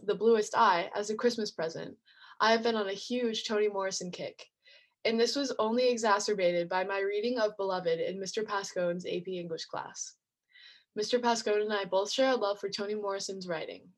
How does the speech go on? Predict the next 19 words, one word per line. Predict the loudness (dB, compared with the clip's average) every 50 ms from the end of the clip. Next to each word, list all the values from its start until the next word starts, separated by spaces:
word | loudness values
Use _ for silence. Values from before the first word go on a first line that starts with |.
| _ _
so | -4 -2 0
I'm | 0 0 -2 -2
beyond | -2 -2 -2 -2 0 0 -2
enthusiastic | -2 -2 -2 -4 -2 -2 -2 -2 -2 -4 -6 -10 -10 -10 -8
to | -6 -6
discuss | -6 -6 -4 -4 -4 -6 -6 -6
her | -8
most | -8 -8 -8 -8 -8
famous | -8 -8 -8 -10 -8 -8
work | -8 -8 -8 -8
with | -10 -10 -10
him | -12 -14 -14 -14
today. | -14 -12 -14 -14 -16 -18 _ _ _ _ _ _ _ _ _ _ _ _ _ _ _ _ _ _ _ _ _ -20 -20 -20 -20 -20 _ _ _ _ _ _ _ _
Beloved | 6 6 6 6 6 2 2
tells | 4 2 2 2
the | 0 -2
story | 0 2 2 2 2 0
of | 0
Setha, | -2 -2 -4 -4 -4 -4 -8 -8 -8